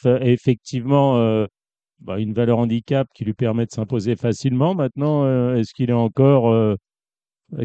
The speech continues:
capable de faire une bonne valeur ? Je mettrais peut-être le six Mythical World. La cinquième,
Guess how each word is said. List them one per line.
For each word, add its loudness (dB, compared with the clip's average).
capable 2
de 0
faire 0
une 0
bonne 2
valeur ? 4
Je 2
mettrais 0
peut-être -2
le 4
six -4
Mythical 0
World. 0
La 0
cinquième, 2